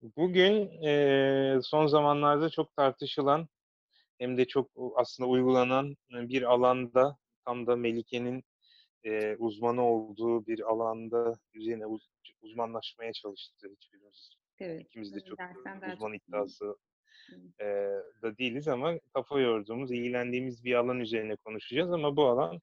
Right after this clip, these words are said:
Speaker 1: eee, ben önce Melike vardı diyorum.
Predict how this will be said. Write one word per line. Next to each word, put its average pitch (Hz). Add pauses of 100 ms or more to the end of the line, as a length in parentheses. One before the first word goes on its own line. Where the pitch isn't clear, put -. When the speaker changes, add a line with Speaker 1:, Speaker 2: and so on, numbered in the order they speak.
(920)
Speaker 1:
eee, 113
ben 120
önce 123
Melike 120
vardı 110
diyorum. 107